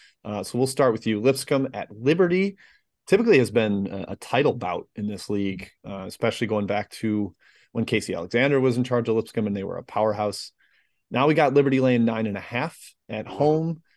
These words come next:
Speaker 1: Total one forty, definitely a stylistic clash in terms of tempo. Liberty wants to play a little more half court. Uh, what do you think? What do you make of this one?
Speaker 2: Yeah, lines come down a bit. It felt pretty high at the opener, but Liberty is kind of in its, its, its own class in the A sun,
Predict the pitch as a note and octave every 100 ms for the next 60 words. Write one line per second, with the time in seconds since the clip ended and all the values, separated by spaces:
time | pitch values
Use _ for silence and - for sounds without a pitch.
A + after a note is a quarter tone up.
0 | _ - D#3+ G#3 E3 D#3 - C#3 B2+ A#2
1 | A#2+ A#2 C#3 B2+ A#2+ A2+ A2+ - - A2+
2 | A2 - G#2 A2+ G2+ F2 - - C3 B2+
3 | G#2+ F#2+ G2 _ _ A2 G#2+ G#2+ G2+ -
4 | - G2+ G2 F#2 F#2 - G2+ - - D3+
5 | A2+ - _ _ _ _ _ - G2+ B2+
6 | D3+ C3+ D3 B2 C3+ B2 A#2+ G2 - -
7 | F#2+ _ _ _ _ _ _ _ - C#3+
8 | A#2 B2+ C3+ C#3+ B2 A#2 A2 G#2 _ C3
9 | G3+ - - A#2 - E3+ - C3+ A#2+ B2+
10 | A#2+ G#2+ A2 G#2+ G2 F#2+ G#2+ G#2+ B2+ C#3+
11 | D3 C3 A#2 A2 A2+ _ _ - A#2+ -
12 | A#2+ A#2 G#2+ F#2+ - - - A#2+ B2+ C#3
13 | A#2+ A2 G#2 G#2 G2 G#2+ - G2+ F#2+ F#2+
14 | - G2 G2+